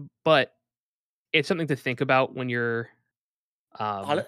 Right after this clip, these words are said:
Speaker 2: honestly, though, that's, like, a brew idea where you just play, like, a very, uh, like, a passive version of this commander,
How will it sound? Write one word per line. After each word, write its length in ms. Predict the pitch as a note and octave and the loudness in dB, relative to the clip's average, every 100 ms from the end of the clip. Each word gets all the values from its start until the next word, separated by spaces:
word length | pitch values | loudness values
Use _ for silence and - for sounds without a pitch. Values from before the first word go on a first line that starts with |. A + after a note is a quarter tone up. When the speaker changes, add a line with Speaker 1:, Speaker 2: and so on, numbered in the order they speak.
| - | -2
Speaker 2:
honestly, 400 | C#3 G#3+ - D4 | 0 0 0 4
though, 140 | D3 | 4
that's, 240 | A#2+ D3 B3+ | 6 4 4
like, 100 | B3+ | 4
a 60 | |
brew 420 | F3 C3 B2+ D#3 | 4 4 6 8
idea 520 | E3 G2 G2+ G2 F#2+ B2+ | 8 6 -2 -4 -4 -2
where 140 | A#2 | -2
you 120 | A2+ | -2
just 160 | A#2 - | -4 -6
play, 200 | - A#2+ | -2 2
like, 380 | A#2+ F#2+ - - _ _ _ _ _ | 2 0 -6 -20 _ _ _ _ _
a 120 | D#3 | -2
very, 640 | A#2+ A#2 A2 A#2 A#2 B2+ - | 2 2 4 2 2 0 2
uh, 540 | C3 A2+ G#2 F2+ F#2 A#2+ _ _ _ _ _ | 4 4 4 0 -2 -6 _ _ _ _ _
like, 100 | B2+ | -4
a 60 | A2 | -4
passive 1040 | - - A#2 - C#3 B2+ B2+ C3 - - _ _ _ _ _ _ - | 0 4 4 4 2 4 2 -2 -10 -14 _ _ _ _ _ _ -12
version 560 | A#2+ A2+ A#2+ C3 C#3 | -2 0 0 0 0
of 160 | C3 B2 | 2 2
this 160 | A#2+ | 2
commander, 560 | - A2 G2 A#2 G3 A3 | 0 -4 -2 2 2 0